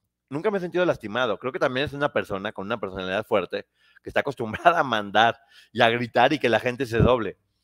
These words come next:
Entonces creo que algo que hasta a ella le causa curiosidad y le, y le da, le da gusto,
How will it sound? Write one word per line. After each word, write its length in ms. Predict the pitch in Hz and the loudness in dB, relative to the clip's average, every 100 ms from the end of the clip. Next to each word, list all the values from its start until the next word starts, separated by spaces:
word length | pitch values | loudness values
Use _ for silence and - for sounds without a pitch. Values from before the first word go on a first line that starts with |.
| _ - | _ -6
Entonces 200 | 113 151 | 0 0
creo 160 | 170 165 | 2 4
que 80 | |
algo 240 | 170 170 175 | 4 4 2
que 100 | 135 | 0
hasta 180 | - 131 | 4 4
a 60 | |
ella 120 | 160 | 4
le 140 | 175 139 | 2 4
causa 320 | 135 135 151 | 4 4 0
curiosidad 560 | 123 117 107 110 107 120 | 0 -4 -4 0 2 2
y 80 | |
le, 100 | 107 | 0
y 140 | 104 104 | -2 -2
le 100 | 104 | 0
da, 260 | 107 117 - | 2 0 -2
le 140 | 101 | -4
da 120 | 104 110 | 0 0
gusto, 500 | 127 127 - 113 | 0 -4 -2 -2